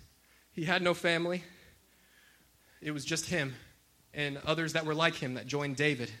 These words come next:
But listen to this. David, that same honey that he was able to show Saul, that same honey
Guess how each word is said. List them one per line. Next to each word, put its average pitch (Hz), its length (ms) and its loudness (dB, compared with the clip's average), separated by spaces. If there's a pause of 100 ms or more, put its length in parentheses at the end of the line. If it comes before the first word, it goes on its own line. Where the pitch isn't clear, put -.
(1700)
But 160 120 -8
listen 156 240 -4
to 127 60 -6
this. - 380 -6 (260)
David, 165 320 4
that 143 160 -2
same 180 200 4
honey 180 260 4
that 147 120 0
he 151 120 -2
was 147 140 -2
able 151 180 2
to 143 60 -4
show 156 220 2
Saul, 143 440 2 (520)
that 156 160 -4
same 170 240 0
honey 160 300 -2